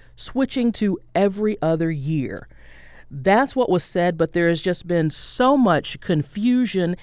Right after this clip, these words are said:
and differing opinions on whether or not that is the right thing for a woman to do. I wanted to make sure that we had an opportunity to talk to some experts in the area, perhaps answer some of your questions about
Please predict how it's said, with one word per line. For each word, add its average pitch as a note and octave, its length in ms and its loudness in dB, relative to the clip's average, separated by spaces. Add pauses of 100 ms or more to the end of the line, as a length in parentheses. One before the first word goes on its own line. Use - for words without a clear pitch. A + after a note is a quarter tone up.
(260)
and F3 280 -2
differing D#4 420 0
opinions A3 560 0
on E3+ 280 0
whether D4+ 320 -2
or A3+ 60 0
not G#3+ 320 0 (220)
that A#3 300 0
is G3+ 340 0 (720)
the F#3 180 -4
right A#3 520 -4
thing A3 280 0
for G3 220 2
a F#3 40 4
woman F#3+ 340 2
to F3+ 100 -6
do. A3+ 300 0
I G3+ 100 2
wanted C#4+ 340 2
to C#4 40 0
make A#3 220 0
sure A3 200 0
that F3 80 0
we E3+ 100 0
had G#3+ 200 0
an A3+ 120 0
opportunity F3+ 580 -2
to D3 80 -4
talk G3+ 300 -6
to E3+ 80 -10
some D3+ 180 -6 (120)
experts B3 460 -4
in G#3 100 0
the D#3+ 200 2
area, C#3 440 0 (420)
perhaps F3+ 400 -2
answer G3 280 -2
some F3+ 240 -2
of D3+ 140 -4
your A#3 240 -2
questions D#3 640 -2
about D3+ 460 0